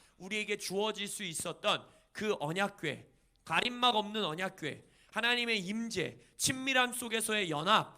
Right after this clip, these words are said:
하나님의 가시적인 영광, 그것이 바로 이 다윗의 장막의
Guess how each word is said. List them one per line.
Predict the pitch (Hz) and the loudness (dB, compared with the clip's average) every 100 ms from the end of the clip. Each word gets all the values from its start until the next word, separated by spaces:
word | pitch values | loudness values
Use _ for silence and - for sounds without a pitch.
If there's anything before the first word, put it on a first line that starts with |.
| - _ | -20 _
하나님의 | 214 226 226 220 226 220 | 0 0 0 2 2 2
가시적인 | - 170 214 247 226 240 226 185 | 0 4 4 4 2 2 2 2
영광, | 175 233 240 196 123 - _ _ - | 2 4 4 4 2 -14 _ _ -10
그것이 | - 202 208 202 | 0 2 2 2
바로 | 185 180 196 294 - | 2 4 2 0 -6
이 | 196 | -8
다윗의 | - 175 202 214 196 | 0 2 2 0 0
장막의 | 180 185 175 180 208 - | -2 -2 -2 0 -2 -4